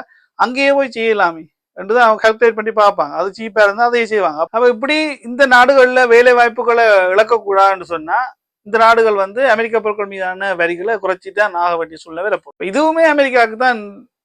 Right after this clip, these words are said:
அஹ், நன்மையா அமைய போகுது. இதுதான்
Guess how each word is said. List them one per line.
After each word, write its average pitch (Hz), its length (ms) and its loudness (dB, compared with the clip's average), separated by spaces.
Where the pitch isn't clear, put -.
அஹ், 170 680 -2
நன்மையா 208 340 -2
அமைய 170 220 -6
போகுது. 143 260 -18
இதுதான் 302 340 0